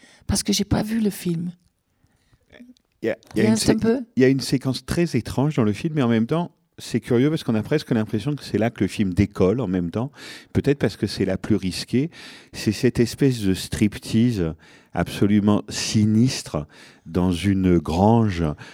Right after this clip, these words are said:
Speaker 2: comme un bal du samedi soir où on
Speaker 1: Oui.
Speaker 2: sait pas si on est, euh, je sais pas, au milieu de la garrigue, euh, ou au fin fond des États-Unis,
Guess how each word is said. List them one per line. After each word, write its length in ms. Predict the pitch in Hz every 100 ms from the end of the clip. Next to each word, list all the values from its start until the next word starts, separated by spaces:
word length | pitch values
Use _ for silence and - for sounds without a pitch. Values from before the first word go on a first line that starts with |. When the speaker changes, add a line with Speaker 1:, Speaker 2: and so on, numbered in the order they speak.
| - -
Speaker 2:
comme 280 | 95 92
un 100 | 87
bal 440 | 87 87 98 98 92
du 160 | 82
samedi 420 | 78 - 82 80 82
soir 520 | - 92 95 98 85
où 100 | 82
on 40 |
Speaker 1:
Oui. 80 | 180
Speaker 2:
sait 160 | 175 82
pas 220 | 95 92
si 260 | - - 80
on 160 | 78
est, 280 | 80 90 82
euh, 60 | 69 - - - - -
je 160 | - -
sais 180 | -
pas, 320 | 76 90 90 80
au 80 | 78
milieu 300 | 87 80 92
de 100 | 87
la 80 | 85
garrigue, 640 | 85 80 87 101 143 87
euh, 220 | 80 76 - - -
ou 160 | 85 87
au 60 |
fin 220 | 90 - 101
fond 260 | - 117
des 260 | 104 101 92
États-Unis, 720 | 92 95 92 92 95 123